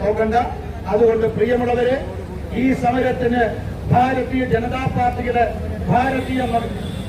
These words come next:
മഹിളാ മോർച്ചയുടെ എല്ലാ പിന്തുണയും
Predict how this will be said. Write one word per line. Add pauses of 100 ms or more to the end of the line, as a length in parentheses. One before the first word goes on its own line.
(120)
മഹിളാ
മോർച്ചയുടെ (420)
എല്ലാ (180)
പിന്തുണയും